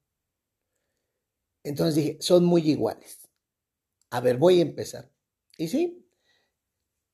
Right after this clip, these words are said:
empecé a meter botadores. Este tenía una doble, una doble placa de botado,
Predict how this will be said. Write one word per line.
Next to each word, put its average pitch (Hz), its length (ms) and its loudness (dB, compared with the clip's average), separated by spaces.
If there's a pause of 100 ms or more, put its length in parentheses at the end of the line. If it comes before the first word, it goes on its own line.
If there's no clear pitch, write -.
(220)
empecé 147 380 -2
a 139 60 0
meter 135 340 -4
botadores. 175 1000 0 (580)
Este 147 280 -10
tenía 139 480 -6 (420)
una 143 240 0
doble, 131 720 -2
una 147 220 -4
doble 143 280 -2
placa 143 320 -4
de 120 60 -2
botado, 143 600 0